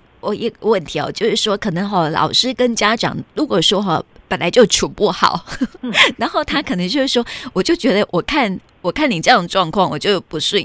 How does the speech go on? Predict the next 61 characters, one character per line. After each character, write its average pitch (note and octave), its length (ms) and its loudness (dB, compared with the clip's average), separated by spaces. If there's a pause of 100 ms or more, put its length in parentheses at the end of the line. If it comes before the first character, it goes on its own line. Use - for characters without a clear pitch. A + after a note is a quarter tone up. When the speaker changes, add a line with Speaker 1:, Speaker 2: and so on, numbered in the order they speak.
Speaker 1:
眼， A#2 140 -4
或 C3+ 160 -2
者 G#3 60 -2
是 F3+ 180 -2
说 F#3+ 240 0
哈， D#3+ 260 -2
我 A2 80 -4
就 G#3+ 140 -2
觉 E3+ 160 -2
得 E3+ 80 -2
说 F3+ 180 0
你 D#3 160 -8
这 - 140 0
样 F#3 120 2
的 B2 300 -2
方 - 240 -2
式 E3+ 220 -6
是 F3+ 60 -4
不 - 180 -8
当 F3 220 0
管 - 140 0 (120)
教 E3+ 240 2
哈， - 240 2 (160)
但 A#3 120 0
可 B3 140 -2
能 D#3+ 100 -4
就 A3+ 140 -2
是 A#3 140 0
会 A3+ 200 0
有 G#2+ 140 -4 (120)
连 D#3+ 220 -2
续 F#3 440 0
检 D#3 320 0
举 - 180 -2
或 - 180 2
是 G3 200 2
重 E3 240 -4
复 A3 160 0
检 E3 260 -2
举 D#3 140 -6
的 B2 160 -2
情 E3 260 -2
形， F3 220 -2
Speaker 2:
嗯， - 20 -8
嗯， - 0 -
Speaker 1:
让 - 160 -2
老 C#3 180 2
师 E3+ 200 0
就 G3+ 140 0
是， F#3 220 2
Speaker 2:
嗯。 D#3+ 60 -4 (440)
Speaker 1:
呃， C3+ 220 2
不 - 120 -8
堪 A3+ 240 2
其 D#3 300 -2
扰 C#3 180 6
哈。 - 300 0
这 - 120 2
个 - 100 6
时 A3 140 4
候， A3+ 240 4